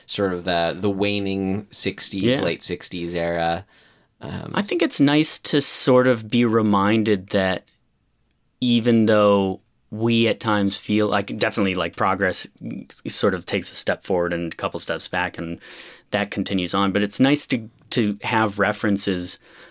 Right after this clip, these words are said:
Speaker 2: of then when we think, "Oh God, it must have been awful then." Yeah, it probably, it was. But there were still people who were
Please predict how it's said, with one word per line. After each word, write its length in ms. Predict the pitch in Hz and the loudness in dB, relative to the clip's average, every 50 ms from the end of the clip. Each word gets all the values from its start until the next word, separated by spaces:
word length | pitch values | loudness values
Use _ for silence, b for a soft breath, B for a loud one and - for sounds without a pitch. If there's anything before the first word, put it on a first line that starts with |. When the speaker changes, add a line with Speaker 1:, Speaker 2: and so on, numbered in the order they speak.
| B B B B | B B B B
Speaker 2:
of 380 | 113 113 101 98 95 101 98 | 0 0 0 -2 -6 -6 -4
then 460 | 95 113 139 131 107 92 90 87 87 - b b b b b | -2 0 2 2 0 0 0 -2 -4 -6 b b b b b
when 180 | b 110 120 123 | b 2 4 4
we 100 | 135 131 | 4 4
think, 240 | 131 - 107 95 - | 4 2 0 0 0
"Oh 120 | 95 110 101 | 0 -2 -2
God, 260 | - 90 95 101 87 | -2 -2 -2 -2 -2
it 80 | 76 | -4
must 160 | 78 87 - - | -6 -6 -6 -6
have 40 | - | -4
been 120 | 85 78 | -4 -2
awful 260 | 82 98 107 - - - | 0 0 -2 -2 -4 -6
then." 160 | 82 80 - | -6 -4 -2
Yeah, 160 | - 214 220 135 | 0 0 0 0
it 100 | - - | -2 -4
probably, 380 | - 185 170 139 117 - - 143 | -2 0 0 2 0 2 2 2
it 80 | 139 131 | 2 2
was. 360 | 147 190 208 - 76 - - | 2 0 0 0 -2 -4 -4
But 220 | - 156 143 - 151 | -2 -4 -2 2 4
there 140 | 170 170 | 4 4
were 260 | 165 160 165 180 196 190 | 4 4 4 4 6 4
still 320 | - - - 165 165 139 | 2 2 2 2 2 2
people 300 | - 170 160 - 147 131 | 2 0 0 2 0 2
who 120 | - 135 | 2 2
were 300 | 120 110 101 92 98 101 | 4 4 4 4 2 0